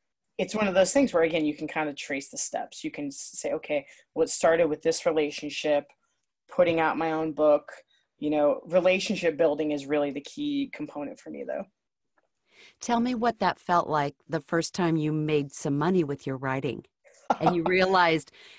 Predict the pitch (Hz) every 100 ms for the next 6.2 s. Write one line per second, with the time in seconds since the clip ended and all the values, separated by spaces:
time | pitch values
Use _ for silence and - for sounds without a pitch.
0 | - 156 269 - - 285 208 165 131 -
1 | 226 311 139 151 214 247 202 170 - 175
2 | 180 180 202 170 165 165 165 147 156 139
3 | 123 135 _ _ - 165 180 185 - -
4 | - - 240 247 254 214 - _ _ _
5 | - 220 214 254 240 190 - 175 165 180
6 | 220 240